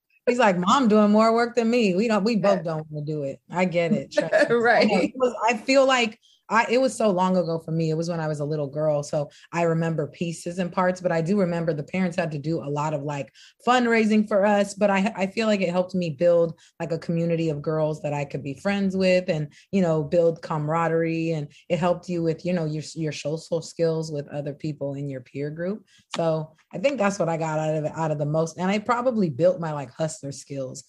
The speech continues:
Speaker 1: from, like, a very young age, 'cause you gotta, like, sell cookies and,
Speaker 2: <laughs>
Speaker 1: you know, candy bars at the grocery store and, you know, so.
Speaker 2: Yeah, I can see that. I can see that. I never thought about it like that, but I can see it, you know, providing all of those things for you for sure.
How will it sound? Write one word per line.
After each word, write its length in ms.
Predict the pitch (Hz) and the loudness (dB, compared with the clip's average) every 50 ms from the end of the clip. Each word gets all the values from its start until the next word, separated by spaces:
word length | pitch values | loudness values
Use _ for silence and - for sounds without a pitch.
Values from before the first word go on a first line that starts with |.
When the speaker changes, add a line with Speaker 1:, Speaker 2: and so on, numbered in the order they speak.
| _ _ _ | _ _ _
Speaker 1:
from, 100 | - 156 | -8 -6
like, 140 | 156 151 135 | -6 -4 -4
a 100 | 147 143 | -4 -6
very 360 | 135 135 147 147 147 143 143 | -4 -4 -4 -4 -4 -4 -4
young 320 | 139 135 139 135 135 131 - | -4 -6 -6 -8 -10 -10 -10
age, 360 | 139 135 131 127 - 147 - | -10 -10 -12 -12 -12 -10 -6
'cause 200 | - 170 151 151 | -4 -4 -2 -2
you 80 | 165 | -2
gotta, 180 | 165 160 151 147 | -2 0 0 -2
like, 260 | 143 143 143 139 139 | -4 -4 -6 -8 -8
sell 240 | - - - 151 143 | -8 -6 -4 -4 -4
cookies 640 | - - 254 254 214 - 214 208 202 202 190 175 160 | -2 -2 -4 -4 -2 0 2 2 4 2 2 0 0
and, 320 | 156 147 139 135 147 - _ - | 0 -2 -2 -4 -4 -16 _ -12
Speaker 2:
<laughs> 160 | - - - | -12 -8 -2
Speaker 1:
you 60 | - 180 | 0 0
know, 120 | 160 156 | 0 0
candy 400 | 151 - - 294 277 254 254 254 | 0 2 2 4 4 4 4 4
bars 500 | 220 240 240 226 214 196 185 185 185 180 | 4 6 6 6 6 6 4 4 4 2
at 140 | 190 170 156 | 2 0 -2
the 60 | 175 | -4
grocery 380 | 165 214 247 226 208 - 202 185 | -2 0 0 0 0 0 -2 -2
store 420 | 190 - 208 196 185 180 180 180 | -2 0 2 4 4 4 4 2
and, 160 | 165 151 135 - - _ _ _ | 0 -4 -4 -8 -14 _ _ _
you 100 | - 165 | -6 -4
know, 160 | 165 143 127 127 | -4 -4 -4 -8
so. 260 | - - - 151 135 147 151 143 _ _ _ _ _ _ - | -10 -10 -10 -10 -10 -10 -14 -18 _ _ _ _ _ _ -2
Speaker 2:
Yeah, 260 | 240 294 403 440 - | 2 2 4 4 4
I 160 | - - 494 494 | 4 4 4 4
can 100 | 466 440 | 2 2
see 260 | - - 359 392 466 440 | 4 4 4 4 6 6
that. 220 | 339 220 185 165 - | 4 4 4 4 4
I 120 | - 262 294 | 4 4 4
can 100 | 311 302 | 4 2
see 200 | - - 349 349 | 4 4 4 6
that. 140 | 302 247 226 | 6 4 4
I 40 | 226 | 6
never 240 | 262 294 302 302 | 4 4 4 4
thought 200 | 240 277 269 302 | 2 4 4 2
about 180 | 339 302 262 233 | 4 4 2 4
it 60 | 220 | 4
like 140 | 214 202 196 | 4 4 4
that, 140 | 208 202 196 | 4 2 2
but 80 | 202 | 2
I 80 | 247 285 | 0 0
can 120 | - 277 | 0 -2
see 320 | 233 - - 277 269 247 240 | -6 -4 -2 -2 0 2 2
it, 220 | 208 190 160 - _ _ - | 2 2 0 -2 _ _ -2
you 120 | 202 220 | 0 2
know, 240 | 226 214 196 180 175 170 - | 2 4 4 4 2 2 0
providing 420 | 233 208 190 214 208 196 190 180 | 0 2 4 4 4 2 2 -2
all 180 | - 175 196 190 | -2 -2 0 2
of 80 | 190 | 2
those 180 | 180 165 170 170 | 4 2 2 0
things 300 | - 175 180 190 180 - | 0 0 -2 -2 -2 -4
for 160 | - 165 156 | -2 0 0
you 160 | 143 143 139 | 0 0 -2
for 100 | - - | -6 -10
sure. 340 | 139 - 170 170 131 107 - | -10 -4 -2 0 0 0 -4